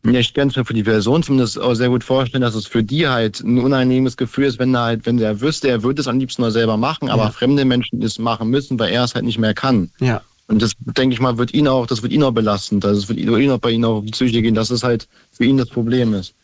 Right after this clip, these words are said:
Speaker 2: Ja,
Speaker 1: An
Speaker 2: ja.
Speaker 1: sich ist es für mich auch so, es ist kein Problem. Wir
Speaker 2: Für dich?
Speaker 1: müssen, es ist
Speaker 2: Ach so.
Speaker 1: ja im Job so, man macht
Speaker 2: Ja.
Speaker 1: es, man macht es halt einfach.
Speaker 2: Ja.
Speaker 1: Klar, es ist, es ist vielleicht mal eine andere Körperregion, aber man, es ist nun mal so. Ich
Speaker 2: Ja.
Speaker 1: meine, man muss halt Menschen dann in dem Sinne pflegen. Es ist,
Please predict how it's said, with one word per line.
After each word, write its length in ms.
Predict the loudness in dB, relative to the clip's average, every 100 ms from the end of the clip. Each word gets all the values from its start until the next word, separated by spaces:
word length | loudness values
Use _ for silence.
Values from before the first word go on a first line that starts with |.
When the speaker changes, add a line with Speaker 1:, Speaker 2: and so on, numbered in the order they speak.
| _
Speaker 2:
Ja, 280 | -2 0 -4 _ -2
Speaker 1:
An 80 |
Speaker 2:
ja. 100 | 2
Speaker 1:
sich 100 | 2
ist 80 | 0
es 80 | 0
für 60 | 2
mich 160 | 2 2
auch 100 | 0
so, 60 |
es 80 | -4
ist 80 | -2
kein 140 | -2
Problem. 240 | 0 0 2
Wir 80 | 2
Speaker 2:
Für 40 | 2
dich? 140 | 0
Speaker 1:
müssen, 40 | -2
es 40 | 0
ist 20 |
Speaker 2:
Ach 80 | 0
so. 60 |
Speaker 1:
ja 60 | 2
im 120 | 2
Job 200 | 0 -2
so, 160 | -2 0
man 160 | 0 0
macht 240 | -2 -2
Speaker 2:
Ja. 60 | -2
Speaker 1:
es, 80 |
man 100 | -2
macht 220 | -2 -2 -4
es 100 | -4
halt 160 | -2
einfach. 400 | 0 0 -2 -4 -8 -4
Speaker 2:
Ja. 180 | -2
Speaker 1:
Klar, 220 | 0 0 0
es 80 |
ist, 200 | 0 -2 -2 -4 -10 -20 -10 -4
es 100 | -2
ist 100 | 0
vielleicht 280 | 0 0
mal 80 | 0
eine 100 | 2
andere 240 | 2 2 0
Körperregion, 480 | 0 0 2 2
aber 160 | 2 2
man, 340 | 2 0 -4 -12 _ _ _ _
es 120 | -4
ist 200 | -2 0
nun 140 | 2 2
mal 160 | 2
so. 220 | 0 0 0
Ich 80 | 0
Speaker 2:
Ja. 60 |
Speaker 1:
meine, 300 | 2 2 0
man 180 | 0 2
muss 160 | 2 0
halt 120 | 0
Menschen 280 | 0 0 0
dann 140 | 0
in 60 | 0
dem 140 | 0
Sinne 220 | 0 -2
pflegen. 400 | -2 0 0 2
Es 140 | 0 -2
ist, 240 | -6 -8